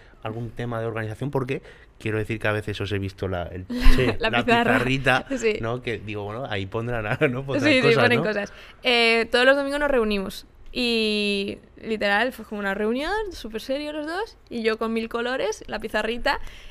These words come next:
Speaker 2: y pues en una parte de la pizarra está lo que vamos a subir a YouTube, lo que vamos a subir a Instagram,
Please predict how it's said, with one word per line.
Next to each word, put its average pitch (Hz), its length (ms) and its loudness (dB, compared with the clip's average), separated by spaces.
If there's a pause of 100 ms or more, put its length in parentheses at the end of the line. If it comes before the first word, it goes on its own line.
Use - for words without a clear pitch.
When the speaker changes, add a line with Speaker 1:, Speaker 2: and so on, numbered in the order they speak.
Speaker 2:
y 247 220 2
pues 196 220 -4
en 214 60 -6
una 214 120 0
parte 226 180 -4
de - 20 2
la 220 80 0
pizarra 254 420 2
está 226 240 0
lo 202 80 0
que 208 60 -6
vamos 208 140 -4
a 208 40 -8
subir 214 200 -2
a 214 60 0
YouTube, 302 420 -2
lo 226 100 -8
que 220 60 -6
vamos 208 180 -4
a - 20 -8
subir 214 200 -4
a 214 40 -2
Instagram, 269 420 0